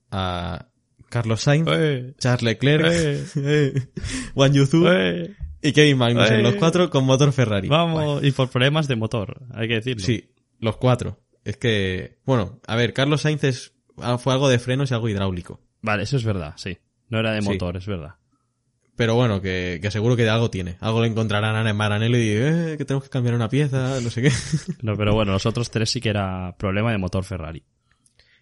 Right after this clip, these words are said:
Speaker 1: Bueno, y retirado también Lance Stroll, que sale aquí como el
Speaker 2: Sí, es verdad.
Speaker 1: decimosexto, pero bueno, y eso es porque completó más del, del noventa por ciento de la carrera. Y como los quince pilotos que terminaron la carrera fueron Nicolás Latifi, Mick Schumacher, Yuki Tsunoda,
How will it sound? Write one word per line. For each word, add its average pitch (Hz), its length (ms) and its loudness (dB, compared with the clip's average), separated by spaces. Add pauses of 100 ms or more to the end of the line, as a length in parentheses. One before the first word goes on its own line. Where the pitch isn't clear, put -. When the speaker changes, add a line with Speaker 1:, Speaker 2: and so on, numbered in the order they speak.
(200)
Speaker 1:
Bueno, - 180 -14 (340)
y 104 420 -4
retirado 123 420 4
también 143 260 4
Lance 131 240 2
Stroll, 98 340 -4 (240)
que 90 120 -6
sale 107 180 0
aquí 110 200 0
como 104 280 -2
el 98 240 -2
Speaker 2:
Sí, 147 120 4
es 135 60 6
verdad. 120 140 2
Speaker 1:
decimosexto, 117 560 0
pero 98 220 2
bueno, 95 180 2
y 95 40 0
eso 92 200 -4
es 104 240 0
porque 101 220 -2
completó 95 400 -2
más 104 140 -2
del, 95 360 -2
del 92 160 -4
noventa 95 280 -2
por 95 120 -4
ciento 92 240 -4
de 90 80 -4
la 90 80 -6
carrera. 117 400 -4 (760)
Y 104 520 -4 (100)
como 76 320 -8
los 104 200 -4
quince 117 300 -2
pilotos 110 320 -2
que 107 300 0
terminaron 107 460 -2
la 104 80 -2
carrera 117 260 -2
fueron 98 240 -2
Nicolás 104 340 -2
Latifi, 143 520 -4
Mick 113 180 -6
Schumacher, 131 640 -2
Yuki 110 260 -2
Tsunoda, 131 520 -2